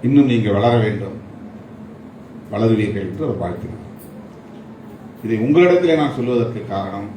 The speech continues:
நாம் எப்போதும் விரக்தி அடைந்து விடக்கூடாது.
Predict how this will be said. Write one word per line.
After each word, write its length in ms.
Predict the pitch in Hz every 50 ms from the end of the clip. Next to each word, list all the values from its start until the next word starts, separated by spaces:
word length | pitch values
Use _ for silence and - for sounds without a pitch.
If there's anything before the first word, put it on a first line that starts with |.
| - - - - - - - - - - - - - - - - - - - - - 104
நாம் 220 | 110 120 117 113
எப்போதும் 540 | 113 107 - - 156 147 135 120 110 110 110 - - - - - - - - - - - - - - - - - - - - - 110
விரக்தி 400 | 123 151 175 180 185 - - 185
அடைந்து 280 | 151 143 139 135 131
விடக்கூடாது. 760 | 123 113 110 107 104 110 110 107 107 101 98 98 98 98 98